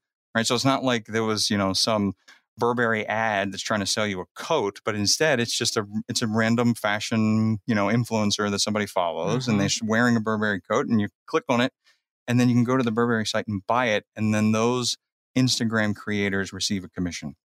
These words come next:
Speaker 1: So the, like, that's a way that they're enabling people that you're connected to to actually <laughs> advertise to you, not brands, right?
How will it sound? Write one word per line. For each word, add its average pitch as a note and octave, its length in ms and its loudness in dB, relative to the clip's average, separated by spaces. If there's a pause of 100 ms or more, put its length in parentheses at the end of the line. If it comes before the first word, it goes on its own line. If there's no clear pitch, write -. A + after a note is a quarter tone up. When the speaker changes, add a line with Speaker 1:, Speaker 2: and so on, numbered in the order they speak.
(800)
Speaker 1:
So A2 500 2 (600)
the, B2 140 -2
like, A2+ 200 0
that's B2+ 220 0
a D3 60 -2
way B2 140 2
that A2 160 -4
they're A2 160 2
enabling A2+ 760 2 (140)
people C#3+ 720 -2 (180)
that A2+ 160 -2
you're A#2+ 180 0
connected F#2+ 580 -2
to F2 360 -8 (600)
to B2+ 240 0
actually B2 480 -2
<laughs> - 0 -
advertise B2 640 -4
to - 200 -10
you, D2+ 80 -12
not A#2+ 180 -2
brands, B2 560 -2
right? G#2 240 -2